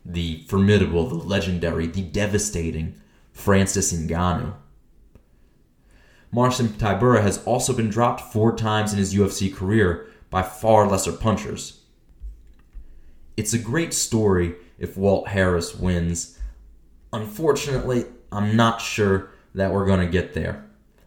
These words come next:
An enthusiac-, an enthusiastic backer could consider the first round K O money, which is plus six fifty on FanDuel.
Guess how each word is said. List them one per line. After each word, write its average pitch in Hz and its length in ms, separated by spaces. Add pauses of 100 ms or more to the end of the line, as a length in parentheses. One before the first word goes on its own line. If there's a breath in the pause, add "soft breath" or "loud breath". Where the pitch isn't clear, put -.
An 104 120
enthusiac-, 113 720 (220)
an 104 80
enthusiastic 113 760
backer 98 380
could - 260
consider 101 440
the 92 100
first 104 340
round 92 300
K 92 240
O 101 120
money, 85 220
which 85 200
is 92 80
plus - 360
six - 200
fifty 101 240
on 90 120
FanDuel. 92 480